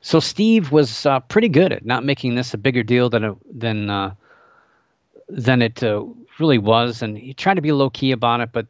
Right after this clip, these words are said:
uh, unfortunately the print media picked it up on it, and it's really gone heavily. Uh, the last five, six days, I think there's, uh, I forget how many hundreds of stories, and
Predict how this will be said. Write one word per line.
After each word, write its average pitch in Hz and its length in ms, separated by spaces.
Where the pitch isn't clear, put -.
uh, 117 220
unfortunately 143 560
the 120 180
print - 300
media 135 300
picked - 260
it 127 40
up 120 200
on 113 160
it, 113 300
and 107 320
it's - 400
really 135 560
gone 117 320
heavily. 104 520
Uh, 98 120
the 110 100
last 117 440
five, 120 300
six - 240
days, 110 320
I 107 40
think 110 160
there's, 113 220
uh, 101 300
I - 280
forget 127 200
how 139 160
many 120 160
hundreds 113 440
of 101 100
stories, 101 640
and 104 640